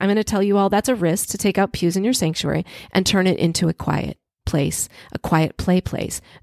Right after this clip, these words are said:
during worship. I also realize right now this will not work in every culture,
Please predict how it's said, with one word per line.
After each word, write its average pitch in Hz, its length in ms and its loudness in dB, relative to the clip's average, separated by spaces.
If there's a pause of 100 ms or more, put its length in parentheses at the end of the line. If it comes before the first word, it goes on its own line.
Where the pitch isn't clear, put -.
during 165 320 2
worship. - 360 -6 (540)
I 214 140 2
also 220 420 4
realize 208 440 2
right 196 220 4
now 185 360 2
this - 180 0
will 185 80 2
not 180 240 0
work 190 220 -2
in 180 100 0
every 165 180 0
culture, 247 520 -2